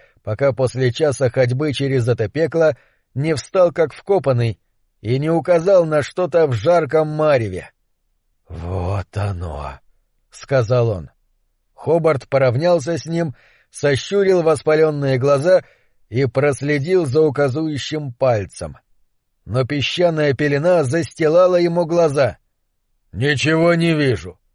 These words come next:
ответил он. Шэдуэлл вцепился ему в руку. «Да смотри же, черт побери!» И на этот раз Хобарт понял, что Шэдуэлл не ошибся.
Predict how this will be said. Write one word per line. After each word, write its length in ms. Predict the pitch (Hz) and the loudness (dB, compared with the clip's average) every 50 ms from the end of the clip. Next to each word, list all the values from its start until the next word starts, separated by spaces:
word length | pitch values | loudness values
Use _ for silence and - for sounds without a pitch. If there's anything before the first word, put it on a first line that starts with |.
| _ _ | _ _
ответил 540 | - 120 123 113 123 127 117 - 131 127 123 | -4 -4 -2 -2 -2 -2 -2 -2 0 0 0
он. 180 | 113 92 71 - _ _ _ _ _ _ _ _ _ _ | -2 -2 -6 -12 _ _ _ _ _ _ _ _ _ _
Шэдуэлл 600 | - - - 113 123 139 151 147 165 165 160 147 | -20 -10 -4 0 0 0 2 2 2 2 2 0
вцепился 640 | - - - 151 131 113 170 180 170 139 - 160 | -2 -4 -4 -4 -2 0 0 0 0 0 -2 -2
ему 200 | 165 165 170 175 | -2 0 0 0
в 60 | 160 165 | 2 2
руку. 400 | 170 165 143 - 127 113 - - _ _ _ _ _ _ _ | 2 2 0 0 -4 -6 -8 -8 _ _ _ _ _ _ _
«Да 200 | 87 107 135 135 | -2 0 0 0
смотри 540 | - - 139 160 160 143 165 185 196 196 185 | 0 0 0 0 0 0 0 0 0 0 0
же, 260 | 131 - 170 156 - - - - | 0 0 0 0 0 -2 -8 -12
черт 420 | - - 185 185 165 139 120 - | -2 2 4 4 4 2 0 -2
побери!» 600 | - 180 175 160 175 165 156 160 147 131 110 - _ _ _ _ _ _ _ _ _ _ _ _ | 0 0 2 2 2 2 2 2 2 0 -2 -2 _ _ _ _ _ _ _ _ _ _ _ _
И 140 | - 85 95 | -10 -6 -4
на 140 | 117 143 170 | -2 0 2
этот 280 | 190 202 170 175 143 175 | 2 2 2 0 2 2
раз 260 | 185 196 170 - - | 2 2 2 0 -4
Хобарт 440 | - 170 180 170 170 160 131 - - | -4 -4 0 2 2 0 0 -2 -6
понял, 360 | - 180 185 170 151 135 117 | -6 -4 -4 -2 -4 -4 -6
что 340 | - - - 139 139 135 120 | -6 -4 -4 -2 -2 -2 -4
Шэдуэлл 680 | - - - 139 151 160 147 160 165 165 160 156 151 | -6 -6 -2 0 0 0 0 0 2 2 2 2 0
не 200 | 147 151 156 160 | -2 -6 -6 -4
ошибся. 720 | 156 156 143 - - - 160 135 - - - 107 82 - | -2 -2 -4 -4 -8 -12 -14 -14 -16 -16 -16 -16 -16 -16